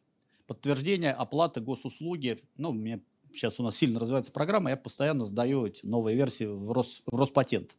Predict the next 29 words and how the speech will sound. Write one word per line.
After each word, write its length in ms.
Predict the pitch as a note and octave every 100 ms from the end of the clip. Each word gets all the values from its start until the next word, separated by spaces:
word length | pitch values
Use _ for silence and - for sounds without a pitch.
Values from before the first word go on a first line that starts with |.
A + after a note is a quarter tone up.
| -
ну, 80 | C#3+
получать 380 | G#2+ G#2 B2 - - - - - -
карточки 360 | D3+ A#2 -
Роспатента. 600 | B2+ B2+ D3 C3+ G2 F2+ G2+
Так 100 | D#3
вот, 180 | E3 - - -
когда 220 | - B2+ B2
получаешь 400 | D3 D3 D3+ -
карточку 360 | C#3+ C3+ -
Роспатента, 600 | C#3+ - D#3+ D3+ G#3 -
то 200 | - B2+
оплатить 600 | - C#3+ D3+ - A2 - - _ _
услугу 420 | C#3 B2+ D3+ B2+ A#2
надо 240 | B2 B2
лично 380 | D#3+ G#3 - C#3
и 340 | - D3+ - _ _ A#2+ A2+
чек 320 | - F#3+ F#3+
послать. 500 | C#3 C3 B2+ G#2 - - _ _ -
То 40 |
есть 80 | -
этот 220 | D3 C3+
чек 280 | - G#3 - _ - - -
гарантированно 720 | C3 C#3+ B2+ G3+ F#3+ E3 C3+
попадет 560 | - - B2+ D3 F3
в 40 | A#2+
руки 240 | E3 -
неустановленного 680 | B2 A#2 B2 A#2+ C#3+ A#2+ G#2
круга 260 | B2+ A#2+ A#2+
лиц. 340 | C#3+ - -